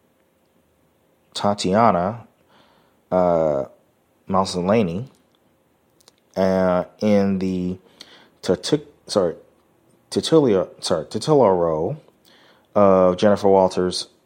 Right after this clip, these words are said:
slash She-Hulk, Mark Ruffalo as Bruce Banner, sorry, Bruce Banner Hulk, Tim Roth in the reprise role of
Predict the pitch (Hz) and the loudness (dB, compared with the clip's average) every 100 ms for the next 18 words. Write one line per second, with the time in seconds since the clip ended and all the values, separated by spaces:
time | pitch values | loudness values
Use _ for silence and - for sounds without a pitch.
0 | - - 87 82 - 135 90 92 - _ | -10 -4 -2 -2 -2 0 0 0 -4 _
1 | - - _ _ 104 104 101 101 - 98 | -20 -20 _ _ 2 2 4 2 2 0
2 | 85 90 87 87 - - 95 110 98 90 | 2 -2 -4 -14 -16 -10 -4 -2 -2 0
3 | 95 92 107 127 _ _ - - 95 76 | 0 -2 -6 -10 _ _ -20 -4 -2 0
4 | 98 92 92 92 90 - - 90 - - | -2 0 0 0 -4 -8 -2 -2 -2 -10
5 | _ _ _ _ _ _ - 127 113 107 | _ _ _ _ _ _ -4 0 2 2
6 | 107 104 - 98 98 98 98 98 95 95 | 2 -2 -8 -2 0 0 -2 -2 -4 -6
7 | 95 - _ _ _ - _ _ - _ | -8 -18 _ _ _ -20 _ _ -20 _
8 | _ _ - 92 92 - 117 107 95 92 | _ _ -6 -4 -2 2 4 4 2 2
9 | 95 90 95 - - _ _ _ _ _ | 2 2 -2 -6 -14 _ _ _ _ _
10 | _ _ _ 98 95 92 87 | _ _ _ 0 2 4 2